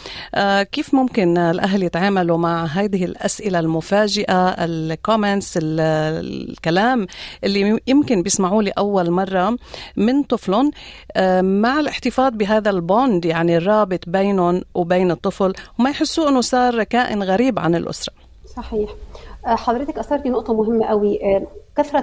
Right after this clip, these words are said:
Speaker 2: أسئلة وفضول الطفل هي علامة على إنه محتاج يشبع احتياجاته، يعني هي وراها، آه، آه، إشارة إن الطفل اللي بيسأل كتير، اللي عنده فضول، هو طفل بيسعى لإشباع احتياجاته. الأهل لازم في هذه، في الوقت دوت إن هم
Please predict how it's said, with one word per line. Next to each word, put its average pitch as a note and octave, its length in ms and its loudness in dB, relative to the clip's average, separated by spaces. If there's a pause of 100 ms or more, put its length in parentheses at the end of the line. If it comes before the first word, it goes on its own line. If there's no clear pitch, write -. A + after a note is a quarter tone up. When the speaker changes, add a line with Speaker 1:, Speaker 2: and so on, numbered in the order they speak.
Speaker 2:
أسئلة C4 340 0
وفضول A#3 360 -2
الطفل C4 540 -4 (480)
هي A3+ 340 0
علامة A3 680 0
على A3+ 460 -2
إنه G#3+ 200 2
محتاج G#3+ 560 -4 (180)
يشبع A3+ 400 0
احتياجاته، F#3+ 640 0 (340)
يعني G#3 260 2
هي B3 200 -2
وراها، A#3 760 0 (160)
آه، G3 40 -4
آه، F#3+ 560 -4
إشارة C4 500 0
إن G#3+ 100 -2
الطفل C4+ 320 -4
اللي G#3 120 0
بيسأل A#3+ 320 -4
كتير، B3 380 -4
اللي G3+ 100 0
عنده A3 220 -4
فضول، B3+ 400 -4 (420)
هو G#3+ 180 4
طفل A3 320 -2
بيسعى C4 480 -2
لإشباع A3 400 0
احتياجاته. F3+ 640 -4 (720)
الأهل B3+ 800 0
لازم C4 360 0
في - 160 -10
هذه، G#3+ 280 -2
في G#3+ 100 -8
الوقت B3+ 240 0
دوت C#4+ 320 2
إن A3+ 120 0
هم B3+ 240 0